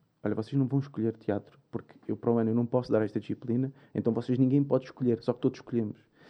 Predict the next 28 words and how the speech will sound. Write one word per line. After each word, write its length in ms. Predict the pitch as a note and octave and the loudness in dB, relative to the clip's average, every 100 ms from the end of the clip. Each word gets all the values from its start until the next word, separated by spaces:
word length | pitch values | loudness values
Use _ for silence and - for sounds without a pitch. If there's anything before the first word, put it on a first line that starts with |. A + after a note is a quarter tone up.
| - | 0
E 60 | C#3 | 4
ela 100 | C#3+ | 4
ficou 160 | C#3 A#2+ | 4 4
tão 200 | D3 C#3 | 8 8
zangada 520 | C#3 C3+ C#3 D3+ C#3+ | 8 6 6 4 0
que 80 | - | -4
foi 80 | |
buscar 220 | C#3 - B2 | 0 4 6
lá 140 | A2+ | 6
uma, 320 | A2+ A2+ G#2+ - - - | 4 4 2 -4 -16 -4
uma, 360 | - A#2+ A#2 A2 | 4 6 6 2
um 680 | G2+ F#2+ G2 - G#2 A#2+ | -2 -6 -8 -6 0 6
livro 300 | C#3+ C#3 B2 | 8 8 2
clássico 500 | - C3 B2 - A#2 | 2 0 0 -6 0
qualquer 380 | B2 A2 - C3+ | 2 4 4 4
e 60 | B2 | 4
nós 180 | A#2+ B2 | 2 2
tínhamos 200 | B2 - | 0 -2
que 40 | |
preparar, 460 | - B2+ A#2+ C3+ D3+ | -10 0 4 4 2
pronto. 260 | G2+ G#2 - | -2 -2 4
E 60 | C3+ | 4
eu 60 | |
nessa 260 | D#3 D#3 D3 | 4 2 0
peça 280 | D#3+ D3+ C#3 | 0 -2 -2
fiz 240 | D3+ C#3 | 2 2
de 60 | C3 | 4
mulher. 400 | C#3+ B2+ A2 | 4 4 0